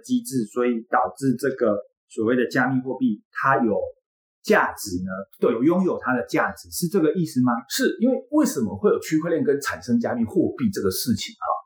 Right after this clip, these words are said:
Speaker 2: 为什么区块链一定基本上都离不开加密货币的原因，是因为我刚刚讲过嘛，它是一个全民可以公开参与的资料库嘛。那为什么全民要无聊到要去参-，要去参与？有什么好处？你总得给人家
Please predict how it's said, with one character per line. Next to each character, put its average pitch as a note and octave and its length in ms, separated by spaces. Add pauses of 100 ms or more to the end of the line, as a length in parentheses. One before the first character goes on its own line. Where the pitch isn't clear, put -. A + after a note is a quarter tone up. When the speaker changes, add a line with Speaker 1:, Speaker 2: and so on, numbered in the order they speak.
(160)
Speaker 2:
为 G3 120
什 C3 60
么 B2+ 80
区 D3+ 160
块 D#3 100
链 - 140
一 - 40
定 A#2 200
基 D3 180
本 G#2 120
上 G#2+ 100
都 A#2 40
离 G2 120
不 F#2 80
开 F#2+ 100
加 F#2 140
密 G2 120
货 G2 120
币 F#2+ 80 (320)
的 C#3 100 (140)
原 A#2+ 180
因， C#3 100
是 D3 240
因 C3 200
为 C#3 180 (520)
我 G#2 200
刚 D3 80
刚 F#3 60
讲 F#2 180
过 C#3+ 160
嘛， F#2 180
它 - 120
是 G3+ 160
一 E3+ 40
个 D3 60
全 A#2 220
民 A#2+ 160
可 B2 80
以 G2 80
公 A#2 180
开 A2 100
参 A2 280
与 D#2+ 80
的 E2 60
资 - 120
料 F#2+ 160 (100)
库 - 100
嘛。 - 120 (400)
那 C4 120
为 C#4+ 80
什 A3+ 60
么 E3+ 100
全 D#3 200
民 E3 100
要 B2 140
无 B2 60
聊 B2+ 160
到 B2+ 80
要 C#3+ 160
去 A#2 60
参-， G#2 200 (100)
要 B2+ 120
去 A#2+ 60
参 F#2+ 160
与？ F2 120 (120)
有 B2 100
什 A#2 80
么 A2 60
好 G#2 80 (120)
处？ - 220 (600)
你 C3+ 140
总 D3+ 220
得 F#3 100 (100)
给 G#2+ 80
人 F#2+ 120
家 D3+ 220